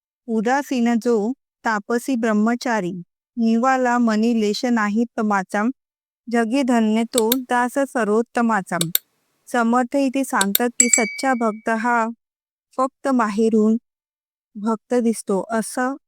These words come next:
नको, तर त्याचं अंतःकरणही शुद्ध, विकार रहित आणि सात्विक असावं. त्याच्या मनात काम, क्रोध, लोभ, मोह, मद, मत्सर यासारखे विकार नसावेत. तो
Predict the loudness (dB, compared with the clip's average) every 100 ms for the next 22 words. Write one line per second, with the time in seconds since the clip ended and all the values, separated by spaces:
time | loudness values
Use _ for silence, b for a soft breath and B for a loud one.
0 | 0 0 0 -4 -4 -10 _ -2 2 0
1 | -2 -4 -4 -2 -2 0 0 -2 0 0
2 | 2 4 2 2 -2 -2 -2 0 0 -4
3 | _ _ _ -4 -2 0 0 2 0 -2
4 | -2 0 2 0 0 -4 -2 0 0 -2
5 | -6 -6 -6 -4 -4 -2 -2 -2 -6 -6
6 | -6 -6 -4 -2 0 2 0 -2 -4 -4
7 | 0 -2 0 0 0 -2 -2 0 0 -2
8 | _ _ _ _ _ 0 2 2 2 2
9 | 0 0 0 0 -2 -2 -2 0 0 0
10 | -2 -4 -2 -4 -2 -2 -2 0 -2 -2
11 | -4 -2 -6 -10 _ _ _ -2 0